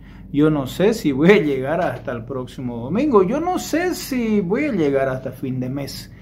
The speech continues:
El detalle es que nadie tiene la vida comprada. Nadie sabe lo que va a pasar de aquí a algunas horas, algunos minutos. Ya nos ha ocurrido de que de pronto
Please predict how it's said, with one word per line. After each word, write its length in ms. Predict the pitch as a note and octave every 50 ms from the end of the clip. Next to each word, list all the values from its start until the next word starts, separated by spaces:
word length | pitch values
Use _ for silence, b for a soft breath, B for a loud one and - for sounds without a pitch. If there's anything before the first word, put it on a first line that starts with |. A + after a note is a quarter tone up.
| B B B B B B B B -
El 100 | E3+ D3+
detalle 680 | D#3+ D#3+ E3 - A#3 B3 B3 B3 B3+ B3 - - - G3+
es 120 | G#3+ G#3
que 160 | - A3+ G3+ E3+
nadie 720 | D3 C#3 C#3+ D3 E3 G3+ B3 C4 A3 D#3 D3 C#3+ D3 D3
tiene 420 | C#3+ C#3+ D#3+ C#3+ B2+ B2+ D3+ E3+ F3
la 180 | F#3 G3 G3
vida 420 | E3+ C3 C3 C3 B2+ C3+ C3+ C#3+ -
comprada. 600 | - - F#3 F#3 E3 A3 B3 C#4 C4 G3 C#3 B2+
Nadie 480 | C3 C3+ D3 D3+ D#3+ F3 G3 G3 F3+
sabe 400 | - - - D3+ A#2+ B2 D3 G3
lo 160 | G3 D#3+ C3 -
que 80 | -
va 140 | C#3 A2 B2
a 60 | -
pasar 380 | - C#3+ - - C3+ A#2+ B2 D3+
de 200 | D#3 D3+ D#3+ C#3
aquí 500 | A2+ A2+ - - D#3+ D3 D3 E3 F#3 E3+ -
a 280 | D3 D#3 C#3 C3 B2+
algunas 540 | B2+ B2+ B2+ - C#3+ D#3+ E3 D#3+ D3+ A#2+ A#2 A#2
horas, 280 | A3+ C4+ C#4 A3+ D3+
algunos 420 | B2 B2 B2+ B2 C#3 C#3+ D#3+ D#3 C#3+
minutos. 580 | E3 F3+ G3+ B3+ F#4 F#4 - - D#3+ C3+ C#3+ C#3
Ya 600 | C#3 E3 G3 A3+ C4 C#4+ C#4+ C#4+ C#4+ C#4+ C#4 C4
nos 180 | B3 A#3 G3 D#3+
ha 200 | G#3 A3+ B3 A#3+
ocurrido 720 | A#3 G#3+ - G3+ F#3+ E3 E3+ G#3 C4 D4+ D4 C4 A3+ G#3
de 180 | F#3 E3+ D#3+ D#3+
que 340 | - F3+ E3+ E3+ E3 D#3+ D#3
de 120 | D#3 D#3
pronto 500 | D3+ - F#3+ A3 B3 C4 A#3+ B3 A#3+ A#3